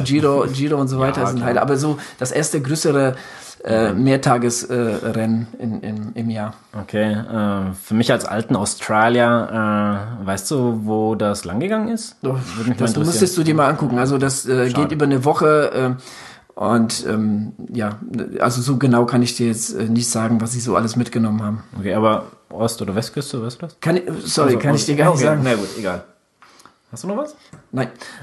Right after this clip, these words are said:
Speaker 1: Okay, dann komm ich noch mal dran, weiter mit News, und zwar keine Episode ohne Hindernisrennen.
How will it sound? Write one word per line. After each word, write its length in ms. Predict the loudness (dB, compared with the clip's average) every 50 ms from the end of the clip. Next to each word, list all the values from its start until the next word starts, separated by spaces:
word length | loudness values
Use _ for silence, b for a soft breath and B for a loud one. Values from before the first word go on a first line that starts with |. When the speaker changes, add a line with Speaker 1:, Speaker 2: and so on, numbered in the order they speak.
| B
Speaker 1:
Okay, 280 | B 0 2 2 2 4
dann 500 | 4 4 4 6 6 4 4 2 -2 -2
komm 120 | -2 2 4
ich 80 | 4
noch 80 | 4 6
mal 100 | 4 4
dran, 460 | 2 2 2 2 2 0 -2 0 2
weiter 180 | 2 2 2 2
mit 140 | 0 2 2
News, 400 | 2 2 2 2 0 -2 -4 -4
und 260 | -4 -2 -2 -2 -2
zwar 600 | -4 0 2 4 4 4 4 2 0 0 -2 -2
keine 360 | -4 -4 -2 -2 0 0 0
Episode 540 | 0 0 2 0 2 2 2 2 2 0 0
ohne 200 | 0 0 0 0
Hindernisrennen. 600 | 0 0 0 0 -2 -2 -4 -2 -2 -2 -2 -2